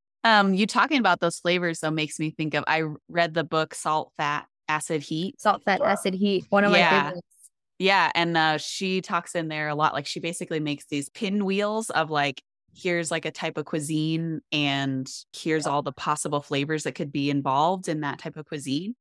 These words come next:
Speaker 1: And it was really eye-opening to be like, "Okay, so yeah, like, an Italian cuisine isn't just, like, five flavors. It's, like,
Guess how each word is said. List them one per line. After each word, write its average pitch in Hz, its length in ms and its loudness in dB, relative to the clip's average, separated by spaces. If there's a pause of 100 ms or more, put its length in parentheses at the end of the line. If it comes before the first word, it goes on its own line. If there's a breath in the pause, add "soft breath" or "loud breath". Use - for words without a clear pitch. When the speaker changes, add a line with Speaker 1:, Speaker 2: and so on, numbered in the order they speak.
(480)
Speaker 1:
And 196 80 6
it 185 60 6
was 202 160 2
really 220 340 4
eye-opening 151 600 0
to 160 120 -10
be 151 160 -4
like, 139 420 -2
"Okay, 180 380 0
so 156 500 -2
yeah, 185 160 2
like, 143 180 -6
an 151 80 -2
Italian 170 480 -2
cuisine 151 420 -4
isn't 175 300 0
just, 160 220 -2
like, 143 160 -4
five 151 380 -2
flavors. 147 440 -2
It's, - 280 -4
like, 185 260 -4